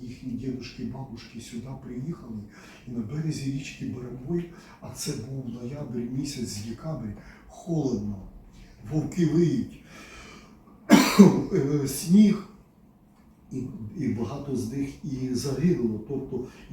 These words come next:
їм не тут було так сильно легко, але, е,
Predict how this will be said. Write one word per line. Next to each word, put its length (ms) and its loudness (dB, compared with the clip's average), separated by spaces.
їм 220 2
не 120 2
тут 200 -2
було 300 -6
так 260 -6
сильно 440 0
легко, 560 0
але, 280 -6
е, 280 -2